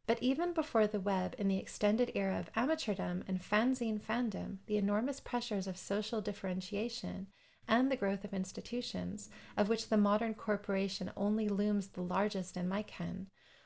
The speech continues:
worked increasingly to complicate the eventfulness of publication. In short, amateur newspapers, fanzines,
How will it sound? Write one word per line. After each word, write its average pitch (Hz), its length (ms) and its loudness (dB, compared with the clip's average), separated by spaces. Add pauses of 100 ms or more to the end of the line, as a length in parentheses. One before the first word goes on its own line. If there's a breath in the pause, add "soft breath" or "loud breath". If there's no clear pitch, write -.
(120)
worked 240 320 0
increasingly 254 640 -2
to 247 120 -6
complicate 214 800 -2
the 202 120 0
eventfulness 185 880 -4 (280 loud breath)
of 190 120 -8
publication. 208 880 -6 (960)
In 311 120 2
short, 208 480 4
amateur 226 420 2
newspapers, 240 800 0
fanzines, 196 560 0